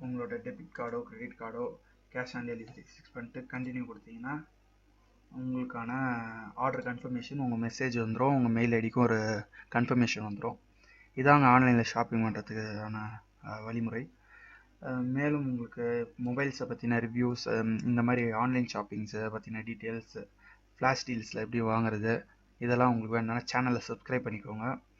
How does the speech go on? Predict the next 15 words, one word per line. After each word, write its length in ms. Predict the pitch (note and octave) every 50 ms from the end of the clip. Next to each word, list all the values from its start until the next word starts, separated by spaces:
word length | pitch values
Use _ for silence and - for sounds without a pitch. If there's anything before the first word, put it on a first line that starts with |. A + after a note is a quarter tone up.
| - - - - - - _ _
அஹ், 520 | - A2+ A#2 A2+ A2 A2 A2 A2 G#2+ A2 G#2 -
இந்த 180 | B2 A#2+ A#2+
வீடியோ 260 | A#2 C3+ D3 D3+ D3 C3+
பிடிச்சிருந்தா 440 | - - - - - A#2+ A#2+ B2
லைக் 220 | B2 A#2 A#2+ A#2+ -
பண்ணுங்க, 300 | - A2+ A2+ A2+ A#2 B2 B2+ B2 - - _
உங்க 140 | - A#2 A#2
ஃப்ரெண்ட்ஸுக்கு 500 | A2+ - A#2+ B2 B2+ B2+ - - - - -
ஷேர் 180 | A#2+ A#2+ A#2+
பண்ணுங்க. 300 | - A#2 A2 G#2+ A2 A2+ A#2+ - - _ _ _ _ _ _ - _ _ _ _ -
அஹ், 600 | A2+ A#2 A#2 A2+ A2+ A2+ A2+ A2+ A2+ A2+ A2+ A#2 A#2+ - - - - - - - _
உங்களுக்கு 360 | - B2+ C3 C3+ C3+ B2+ C3
வந்து 240 | C3+ C#3 C#3+ D3 D#3 D#3 D3 C#3+ C3+ B2 A#2+ A#2+ A#2+ A#2+ A#2+ - - - - - - - - - _ _ _ _ _ _ _ _ - - - -
Amazon, 460 | A#2 B2+ C#3+ C#3+ C3+ C3+ C#3 C#3 C3+
Flipkart 680 | B2+ C3+ B2+ - - C#3 C3 B2+ - B2+ B2 A#2 A#2+ -